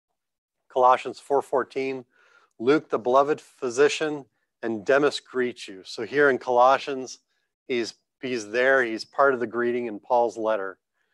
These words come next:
Uh, Philemon one twenty-four, "Marcus, Aristarchus, Demas, Lucas, my fellow laborer." So by the time of Philemon, he's now, he's a fellow laborer with Paul. So he's there, he's in the ministry, he's doing the work.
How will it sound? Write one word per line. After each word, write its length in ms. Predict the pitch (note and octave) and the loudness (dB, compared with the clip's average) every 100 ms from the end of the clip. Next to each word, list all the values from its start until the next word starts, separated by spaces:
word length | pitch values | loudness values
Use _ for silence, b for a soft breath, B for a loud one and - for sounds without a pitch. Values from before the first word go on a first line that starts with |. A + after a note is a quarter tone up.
| _ _ _ | _ _ _
Uh, 180 | G#2 G#2 - _ | -6 -4 -8 _
Philemon 720 | C#3 A#2+ A#2+ C#3 D3+ D3 C#3 A#2 _ _ A2+ | 0 2 0 -2 -2 -4 -6 -12 _ _ -8
one 200 | B2 C3+ | -6 -4
twenty-four, 640 | - C3+ A2+ - C3+ G#2+ | -4 -4 -4 0 2 2
"Marcus, 680 | F#2+ A#2+ C#3 - D3 - - _ _ _ _ _ | 0 0 0 0 -4 -4 -16 _ _ _ _ _
Aristarchus, 920 | B2+ B2+ - - C#3 C#3+ D#3 C#3 - - G#2+ | 2 2 0 2 2 4 0 0 -6 -16 -10
Demas, 420 | G#2 C#3 D3 - B2+ | 0 0 0 -4 -4
Lucas, 400 | C3+ C3+ D3+ C3 | -4 -4 -6 -6
my 120 | A#2 | -8
fellow 440 | - - C#3 C#3+ | -8 0 4 4
laborer." 500 | A#2+ B2 A2+ G#2+ F2+ | 4 0 0 -4 -10
So 180 | - C3 | -10 -4
by 180 | A#2 A#2+ | 0 0
the 140 | G#2+ - - | -2 -12 -4
time 220 | D#3 D3 | 0 0
of 80 | B2 | 0
Philemon, 580 | C#3 C#3 D#3+ E3 D#3 - _ _ _ _ _ _ _ _ _ | 0 2 2 0 -4 -10 _ _ _ _ _ _ _ _ _
he's 180 | B2 B2 | -4 2
now, 160 | C3 | 2
he's 180 | B2+ B2 | 2 0
a 60 | B2 | -2
fellow 440 | - D3 D#3 C#3+ | 2 4 6 6
laborer 580 | B2 B2+ C3 A#2+ G#2 G2+ | 4 4 4 2 -2 -4
with 220 | G2+ - | -10 -10
Paul. 480 | - A#2 G2+ F#2+ - _ _ _ | -2 0 0 -4 -12 _ _ _
So 120 | A2+ | -10
he's 340 | G#2+ B2 G#2 | -8 -8 -6
there, 280 | A2 C#3 C3 | 0 2 2
he's 220 | G#2 G2+ | 0 -2
in 120 | C3+ C#3 | -2 -2
the 80 | |
ministry, 520 | B2 B2+ C3+ - A#2 G2+ | -4 -4 -6 -8 -14 -14
he's 160 | F#2+ | -16
doing 340 | G2 B2+ C3+ B2 | -6 -2 -2 -2
the 80 | |
work. 360 | A#2 B2 G#2+ | -4 -2 -2